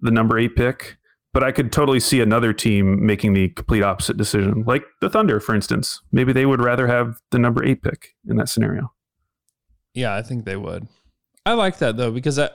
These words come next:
Speaker 2: I, if I'm the Pelicans, I'm not pushing the pedal to the metal here. Like, you've got young, your youngest,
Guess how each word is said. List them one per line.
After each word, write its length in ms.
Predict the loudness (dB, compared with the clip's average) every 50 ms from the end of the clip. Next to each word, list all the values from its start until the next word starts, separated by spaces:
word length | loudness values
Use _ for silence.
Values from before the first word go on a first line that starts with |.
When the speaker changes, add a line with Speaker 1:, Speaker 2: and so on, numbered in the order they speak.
| -12 -16
Speaker 2:
I, 120 | -14 -8
if 160 | -6 -4 -2 0
I'm 140 | 0 0
the 60 | -2 -2
Pelicans, 580 | 0 0 0 0 0 0 0 -2 -2 -2 -4 -6 -8 -6
I'm 260 | -4 -2 -2 -2 -2 -2
not 440 | -2 -2 -2 -2 -4 -6 -10 _ _ _ _ _ _ _ _ _ _ _ _ -20
pushing 720 | -10 0 0 2 2 2 2 0 2 2 0 -2 -2 -4 -8 -10 -10
the 80 | -10 -8
pedal 300 | -2 -2 0 0 0 0
to 140 | -2 -2 -4
the 100 | -2 -2
metal 300 | -2 0 0 -2 -2 -4
here. 240 | -4 -4 -2 -2
Like, 180 | -2 -2 -4 -6
you've 120 | -8 -4
got 300 | -4 -4 -4 -4 -6 -6
young, 380 | -4 -2 0 0 0 -2 -2 -2
your 160 | -2 0 0
youngest, 560 | 0 0 -2 -2 0 -2 -2 -2 -4 -10 -14